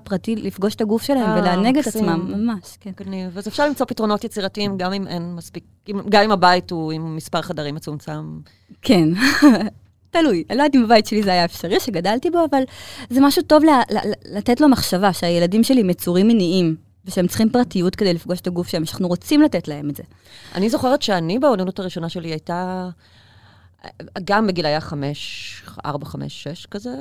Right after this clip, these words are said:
Speaker 2: וש-, היא, פשוט, אה,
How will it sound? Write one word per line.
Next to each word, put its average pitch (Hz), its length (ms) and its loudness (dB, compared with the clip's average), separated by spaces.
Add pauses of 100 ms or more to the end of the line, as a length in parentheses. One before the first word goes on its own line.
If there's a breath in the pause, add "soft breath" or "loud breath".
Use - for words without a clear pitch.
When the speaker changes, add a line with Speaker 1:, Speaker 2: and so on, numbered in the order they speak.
(440)
Speaker 2:
וש-, 165 960 -8 (960)
היא, 214 400 -8 (180)
פשוט, - 320 -6
אה, 220 460 0